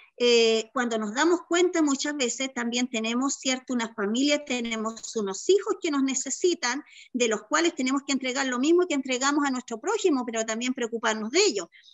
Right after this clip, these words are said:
Entonces, como una doble labor, es una doble tarea.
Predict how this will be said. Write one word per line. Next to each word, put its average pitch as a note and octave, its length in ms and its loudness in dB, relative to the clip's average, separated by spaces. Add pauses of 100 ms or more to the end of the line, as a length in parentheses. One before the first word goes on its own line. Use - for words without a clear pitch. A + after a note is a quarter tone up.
(140)
Entonces, C#4+ 520 2
como C4+ 200 2
una A3+ 180 0
doble C#4 360 0
labor, A#3+ 340 0
es A#3 140 -2
una A3 240 -4
doble A#3 320 -4
tarea. A3 520 0